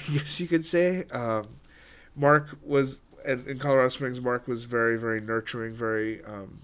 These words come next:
fatherly. Even if I s-, somehow screwed up on something, you know, he would sit me down and say, "Well, you know, this is where you screwed up on this assignment. You know, maybe try looking or thinking about this differently next time." And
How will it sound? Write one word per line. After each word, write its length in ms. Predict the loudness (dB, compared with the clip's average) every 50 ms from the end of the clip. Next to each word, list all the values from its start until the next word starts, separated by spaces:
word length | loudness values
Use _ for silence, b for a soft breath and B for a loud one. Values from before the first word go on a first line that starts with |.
| -20
fatherly. 760 | _ -12 -6 -4 -4 -2 -2 -2 -4 -4 -4 -4 -6 -6 -8 -12 B B B B B B B B B B
Even 220 | B 2 2 2 2
if 80 | 2
I 80 | 2 2
s-, 160 | 0 0 -4 -10 -6
somehow 300 | -4 -4 -4 -4 -4 -4
screwed 340 | -4 -4 -2 -2 -2 -2 0
up 220 | 0 -2 -4 -6 _ -8
on 140 | -8 -6
something, 400 | -6 -6 -8 -8 -10 -10 -12 -10
you 80 | -10 -10
know, 100 | -10 -12
he 140 | -10 -6 -6
would 220 | -4 -4 -4 -6 -10 -20 _ _ _ _ _ _ _ _
sit 220 | -6 -6 -6 -6 -8
me 100 | -10 -8
down 380 | -6 -4 -4 -4 -4 -6 -8
and 140 | -8 -10 -10
say, 240 | -8 -8 -8 -8 -8
"Well, 400 | -10 -6 -4 -2 -2 -2 -4 -8 B B B B B B B B B B B B B B B -10
you 100 | -8 -6
know, 160 | -6 -6 -6
this 220 | -6 -4 -2 -2
is 100 | -2 0
where 120 | 0 -2 -2
you 100 | 0 0
screwed 340 | -2 -2 0 0 0 2 2
up 260 | 2 0 0 -4 -10 -14 -14 -12 -10
on 140 | -8 -8 -6
this 160 | -4 -4 -4
assignment. 580 | -4 -4 -4 -2 -2 -2 -2 -2 -2 -4 -4 -8 -14 _ _ _ _ -14
You 100 | -12 -8
know, 220 | -6 -4 -4 -4
maybe 400 | -4 -4 -4 -2 -2 -2 -4 -4
try 200 | -4 -6 -6 -6
looking 440 | -6 -6 -8 -10 -10 -12 -10 -8 -8
or 80 | -8 -8
thinking 240 | -8 -10 -8 -8
about 240 | -6 -6 -6 -6 -6
this 200 | -8 -10 -10 -8
differently 400 | -8 -8 -8 -8 -8 -10 -10 -8
next 260 | -6 -6 -6 -6 -8
time." 340 | -10 -8 -8 -8 -8 -10 -10
And 180 | -14 -16 -16